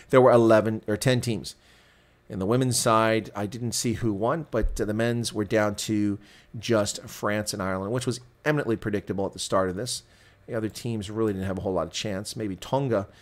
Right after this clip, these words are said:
would be the exception to that, but the rest of them really didn't have much of a chance. And here you go, the twentieth of June, nineteen oh seven,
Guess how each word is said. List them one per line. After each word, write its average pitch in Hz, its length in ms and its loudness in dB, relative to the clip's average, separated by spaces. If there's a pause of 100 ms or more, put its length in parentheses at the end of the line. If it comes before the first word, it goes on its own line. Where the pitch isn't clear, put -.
(380)
would 107 80 -6
be 110 100 0
the 98 80 -2
exception - 480 -4
to 90 100 -14
that, 95 180 -4
but 110 60 -8
the 117 60 0
rest 113 220 -2
of 113 80 -2
them 107 80 -6
really 104 120 -2
didn't 95 80 -4
have 95 80 -4
much 90 160 -10
of 107 60 -8
a - 40 -10
chance. - 500 -10 (540)
And 131 240 0
here 135 100 2
you 127 140 0
go, 76 260 -2 (100)
the 113 140 -12
twentieth 127 420 -4
of 104 120 -4
June, 135 380 -2 (680)
nineteen 120 420 -2
oh 120 80 2
seven, 131 560 2